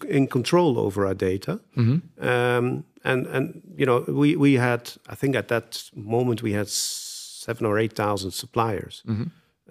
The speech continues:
Speaker 1: Uh, we
Speaker 2: Wow,
Speaker 1: had, uh,
Speaker 2: okay.
Speaker 1: we had, we had, uh, uh, close to a million products that we knew.
Speaker 2: Mm-hmm.
Speaker 1: Uh, when I left there, we had, we had about fifteen million, uh, registered parts from fifteen thousand suppliers,
Speaker 2: Mm-hmm.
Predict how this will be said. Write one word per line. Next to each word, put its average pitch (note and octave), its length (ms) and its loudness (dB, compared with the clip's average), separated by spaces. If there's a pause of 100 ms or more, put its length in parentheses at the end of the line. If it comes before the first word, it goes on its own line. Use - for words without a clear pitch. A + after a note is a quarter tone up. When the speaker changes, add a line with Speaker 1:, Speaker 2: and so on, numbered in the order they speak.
Speaker 1:
Uh, A1 360 -2
we G2+ 140 -2
Speaker 2:
Wow, F#2 120 4
Speaker 1:
had, G2+ 160 -2
uh, - 60 -10
Speaker 2:
okay. G#2 180 -2
Speaker 1:
we G#2 80 2
had, G#2+ 180 -2
we A2 240 0
had, G#2 240 -2
uh, A2 60 2
uh, G#2 760 0
close A2+ 360 0
to A2 140 -4
a G2 40 0
million G#2+ 360 2
products A2+ 480 -2
that G#2+ 140 -6
we G2 100 -2
knew. G2+ 360 0 (200)
Speaker 2:
Mm-hmm. G#2+ 200 -4 (300)
Speaker 1:
Uh, F#2+ 60 2
when G#2 140 4
I A2 100 4
left A#2+ 300 2
there, G2 180 2
we G2+ 180 0
had, G2 220 -2
we G#2 120 0
had G#2 120 -2
about G2 300 -2
fifteen A#2+ 480 0
million, G2 360 0
uh, F#2+ 160 0
registered G2 520 -4
parts G2 280 -4
from G2 160 -6
fifteen A2+ 380 -6
thousand G#2+ 340 -4
suppliers, F#2 640 -8
Speaker 2:
Mm-hmm. F#2+ 220 0